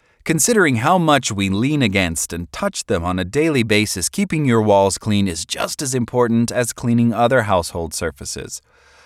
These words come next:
Plus, over time, painted walls can accumulate stains, marks, and dust that give the surface a dull, dirty appearance. To preserve that freshly painted look, plan to wipe down your walls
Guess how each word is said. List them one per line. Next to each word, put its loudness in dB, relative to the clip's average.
Plus, 2
over 0
time, 2
painted -4
walls 4
can -4
accumulate -2
stains, -2
marks, 0
and -4
dust -2
that -10
give -4
the -6
surface -4
a -6
dull, 2
dirty -8
appearance. -8
To 0
preserve 2
that 4
freshly 0
painted -4
look, -2
plan 2
to -2
wipe 0
down 4
your 0
walls 4